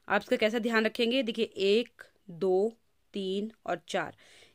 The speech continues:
ये जो चार फंदे हैं आपके यहाँ पे, ये देखिए एक,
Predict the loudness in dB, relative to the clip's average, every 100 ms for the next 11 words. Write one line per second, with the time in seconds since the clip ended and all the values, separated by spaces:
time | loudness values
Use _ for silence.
0 | -18 -6 0 2 2 0 4 4 4 0
1 | -2 0 0 -4 -6 -4 -4 -6 -10 -14
2 | -20 _ _ _ -10 -10 -12 -18 _ -2
3 | 0 -2 -6